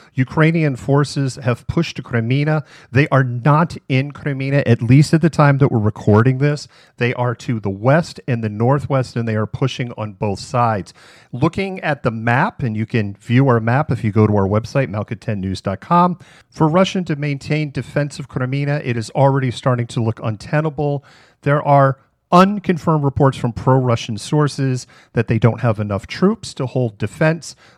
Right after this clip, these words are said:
They don't have enough artillery support. They're not getting any air support, and they're not gonna get air support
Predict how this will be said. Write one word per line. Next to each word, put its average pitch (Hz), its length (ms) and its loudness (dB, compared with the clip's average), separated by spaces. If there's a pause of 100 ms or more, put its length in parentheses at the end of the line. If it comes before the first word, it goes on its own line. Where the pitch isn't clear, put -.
They 117 120 0
don't 117 200 -2
have 113 160 -2
enough 107 200 -4
artillery 143 520 0
support. 131 400 -4
They're 117 100 -4
not 120 200 -2
getting 104 260 -6
any 107 280 -4
air 143 200 4
support, 135 400 -2
and 120 100 -2
they're 117 140 -4
not 139 320 0
gonna 117 160 0
get 110 180 -2
air 113 160 0
support 113 480 -6